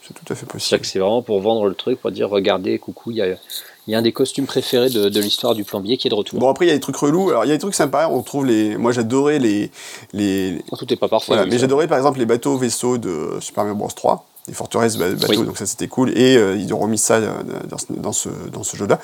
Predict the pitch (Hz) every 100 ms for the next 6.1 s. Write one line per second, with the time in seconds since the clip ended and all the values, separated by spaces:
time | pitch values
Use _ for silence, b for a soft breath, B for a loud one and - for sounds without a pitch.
0 | B B B - 110 123 170 170 135 127
1 | 117 139 151 139 139 123 131 151 117 -
2 | 110 104 107 113 120 - 104 95 104 110
3 | 113 113 113 - - - 95 98 104 -
4 | - 107 95 98 120 113 92 101 101 98
5 | - 117 113 104 - 101 101 113 135 156
6 | 151